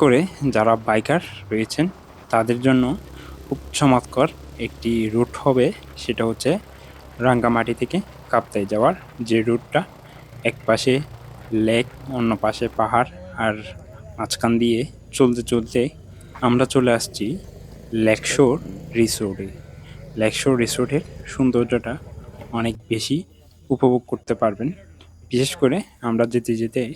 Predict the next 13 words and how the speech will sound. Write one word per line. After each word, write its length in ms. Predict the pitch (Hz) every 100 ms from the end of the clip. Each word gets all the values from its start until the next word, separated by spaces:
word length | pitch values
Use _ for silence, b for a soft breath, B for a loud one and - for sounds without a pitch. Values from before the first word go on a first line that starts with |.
| - -
সন্ধ্যাটা 440 | - 123 117 113 110
হয়ে 180 | 123 117 117
যায়, 140 | 113 - _ _ _ _ _ -
যার 180 | 131 123
কারণে 260 | 127 120 127 160 - -
সময়টা 340 | 123 117 113 113
খুব 120 | 113 110
বেশি 240 | 113 - 143 190 - _ _ _ _ -
পাইনি 380 | 120 104 104 123 127 - _ -
লেকশোর 320 | 120 110 - 113
রিসোর্টে 360 | 110 - 123 160 226 _ -
কাটানোর 400 | 139 139 123 104 95
জন্য। 240 | 104 92